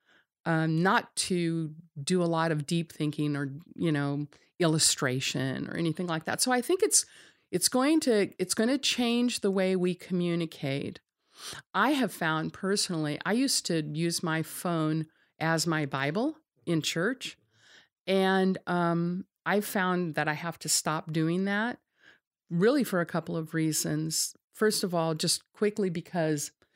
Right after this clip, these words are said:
um, if I'm on my phone reading the scripture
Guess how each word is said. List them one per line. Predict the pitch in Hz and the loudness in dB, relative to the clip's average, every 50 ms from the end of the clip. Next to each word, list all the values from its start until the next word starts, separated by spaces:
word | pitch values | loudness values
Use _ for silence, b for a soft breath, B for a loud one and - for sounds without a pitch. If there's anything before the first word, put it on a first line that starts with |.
| b b b b b - - | b b b b b -4 -2
um, | 160 160 156 151 156 156 - - _ _ _ - | 0 0 2 0 0 -2 -4 -8 _ _ _ -4
if | - 175 165 196 | -2 -2 0 2
I'm | 190 196 214 208 | 2 2 4 2
on | 190 196 196 196 | 2 2 2 2
my | 185 185 185 | 2 0 0
phone | - - - 190 180 180 175 175 175 170 160 156 | -2 -2 -2 0 0 0 0 0 -2 -4 -4 -2
reading | 165 185 185 165 180 180 180 165 | -2 -2 0 2 2 2 2 2
the | 156 | 0
scripture | - - - - 208 - - - - 165 151 151 156 156 | 0 -2 0 0 -2 -2 -2 -4 -4 -2 -2 -2 -2 -4